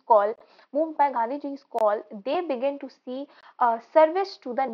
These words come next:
nation as a sacred duty, uh, of women। Yet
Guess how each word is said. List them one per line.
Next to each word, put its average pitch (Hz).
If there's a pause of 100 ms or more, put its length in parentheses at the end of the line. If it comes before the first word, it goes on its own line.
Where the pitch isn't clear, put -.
(100)
nation 311
as 220
a 240 (200)
sacred 311 (200)
duty, 285 (500)
uh, 240
of 233
women। 202 (340)
Yet 285